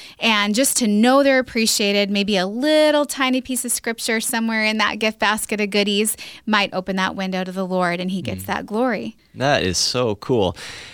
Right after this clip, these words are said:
Speaker 2: Can you share with us a little bit about what goes into these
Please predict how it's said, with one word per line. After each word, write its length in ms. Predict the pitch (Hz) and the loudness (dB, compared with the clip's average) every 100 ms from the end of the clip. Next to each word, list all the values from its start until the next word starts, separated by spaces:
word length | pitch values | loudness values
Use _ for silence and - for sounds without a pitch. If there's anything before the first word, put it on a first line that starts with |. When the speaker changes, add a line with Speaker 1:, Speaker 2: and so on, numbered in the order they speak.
| - | -2
Speaker 2:
Can 140 | 165 | 2
you 60 | 156 | 2
share 180 | - | 2
with 140 | 233 - | 2 2
us 140 | 180 | 2
a 40 | 165 | 2
little 220 | 147 151 | 2 2
bit 120 | 156 | 2
about 280 | 120 113 104 | 2 2 2
what 160 | 127 | 2
goes 260 | - 110 90 | 2 2 0
into 340 | 113 113 - | 0 0 0
these 600 | 131 131 131 120 - - | 2 2 2 0 0 -2